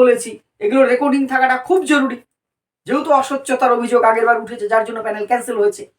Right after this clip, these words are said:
সেই দিক থেকে বলছি। তাহলে আপনি একাডেমিক নম্বর দেখুন, তারপরে দেখুন ভাইবা, ডেমনস্ট্রেশন, এগুলো নম্বর বাড়িয়ে দিন, রিটেন বাদ দিন। নির্ভুল না কর-, নির্ভুল যদি না করার আমার যোগ্যতা, আমি না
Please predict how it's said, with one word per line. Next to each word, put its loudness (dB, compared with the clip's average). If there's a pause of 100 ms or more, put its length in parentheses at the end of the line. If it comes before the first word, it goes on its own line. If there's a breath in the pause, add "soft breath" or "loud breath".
(200)
সেই -2
দিক 0
থেকে 0
বলছি। -2 (1300)
তাহলে 0
আপনি 2 (180)
একাডেমিক 0
নম্বর 2 (100)
দেখুন, -6 (1120)
তারপরে 2 (100)
দেখুন 0 (100)
ভাইবা, 2 (460)
ডেমনস্ট্রেশন, -2 (140)
এগুলো 6 (100)
নম্বর 2
বাড়িয়ে 2
দিন, 2 (760)
রিটেন 2
বাদ 4
দিন। 2 (340)
নির্ভুল 4 (100)
না 4
কর-, -8 (340)
নির্ভুল 6 (120)
যদি 0 (100)
না 6 (120)
করার 4 (100)
আমার 0 (120)
যোগ্যতা, -10 (120)
আমি -4 (120)
না 6